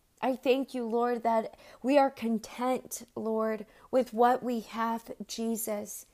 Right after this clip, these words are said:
That we aren't pursuing more and more and more, God, but we are pursuing more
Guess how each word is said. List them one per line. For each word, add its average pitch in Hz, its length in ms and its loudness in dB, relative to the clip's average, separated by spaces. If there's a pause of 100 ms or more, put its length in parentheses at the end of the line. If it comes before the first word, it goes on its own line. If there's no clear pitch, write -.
(640)
That 262 160 2
we 269 160 4
aren't 285 320 0
pursuing 254 760 0
more 247 340 2
and 226 300 -2
more 240 300 0
and 226 280 -4
more, 220 280 -2
God, 226 280 -12
but 233 200 -2
we 254 160 -2
are 269 100 0
pursuing 247 840 -4
more 226 460 -2